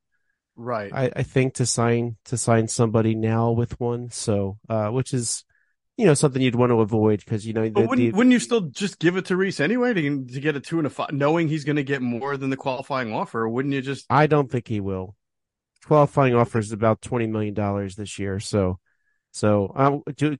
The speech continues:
Speaker 2: do I think he could get a, a one year, uh, twenty million dollar deal? Sure. But if he had a qualifying offer attached, he might struggle. <laughs> So,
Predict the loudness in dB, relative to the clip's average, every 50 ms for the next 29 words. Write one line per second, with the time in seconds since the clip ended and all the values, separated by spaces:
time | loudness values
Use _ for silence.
0 | -6 _ 2 4 4 4 4 0 -2 -2 -2 -4 -6 -4 -4 -6 -2 2 2 4
1 | 4 4 2 2 0 -2 -4 -4 -2 -2 -2 -2 -2 -4 -4 -2 -4 -4 -2 0
2 | 0 0 2 0 0 0 -2 -4 -6 -8 -6 -4 -4 -4 -4 -6 -6 -6 -6 -4
3 | -4 -2 -2 -2 -4 -2 0 0 2 2 0 -2 -4 -4 -4 -4 -4 -4 -6 -10
4 | -10 -6 -4 -2 0 0 0 0 0 -2 0 0 0 0 0 -2 0 0 0 0
5 | 0 -2 -6 -4 -2 -2 -2 -2 -2 -4 -4 -2 -2 -4 -6 -6 -4 -6 -6 -6
6 | -4 -4 -4 -4 -4 -8 -10 -10 -8 -6 -6 -6 -8 -8 -12 -6 -2 0 0 0
7 | 0 -4 -6 -8 0 4 4 4 4 6 4 2 2 2 2 2 2 2 2 0